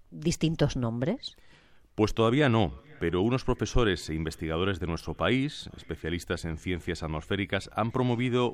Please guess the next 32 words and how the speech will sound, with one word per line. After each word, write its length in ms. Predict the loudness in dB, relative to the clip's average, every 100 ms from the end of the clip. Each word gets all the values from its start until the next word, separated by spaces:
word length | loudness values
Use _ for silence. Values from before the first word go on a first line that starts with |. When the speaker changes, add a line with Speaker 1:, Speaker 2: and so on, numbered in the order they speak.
| -2
Speaker 2:
una 600 | -4 -2 0 0 0 -4
interesante 1040 | -6 -6 -4 -4 -6 -4 -4 -2 -2 0 -2
iniciativa 640 | -2 -4 -2 0 0 -2 -8 -20 -20 -20 -6
que 120 | -2
pretende 400 | 0 0 0 0
justamente 560 | 0 0 0 0 2 0
eso, 280 | 0 -6 -12 -8
que 120 | -4
la 120 | -2 0
Organización 680 | -2 -4 -4 -8 -2 0 0
Meteorológica 600 | -2 -2 -2 -4 -4 -2
Mundial 520 | 0 0 0 -2 -4
incorpore 560 | -6 -4 -4 -2 0 2
las 240 | 0 -2 -6
antroponubes 880 | -6 -4 -6 -4 -2 0 0 -2
como 260 | -4 -4 -2
una 140 | -4
singularidad 880 | -4 -4 -2 -2 -2 -2 -2 -2 -4 -8 -20 -20 -20 -10
en 140 | -8
su 240 | -4 -2 0
Atlas 320 | 0 -2 -2
Internacional 640 | -4 -2 -4 -4 -4 -2 -2
de 80 |
Nubes. 400 | -2 -2 -4 -10 -14 -18 -20 -18 -4
La 180 | -2 0
clasificación 720 | -2 -2 -4 -2 -2 0 0
oficial 480 | 0 -2 2 2 4
de 80 | 2
las 200 | 2 0
nubes 320 | 0 0 0
no 220 | 0 2
contempla 600 | 2 2 2 2 -2 -6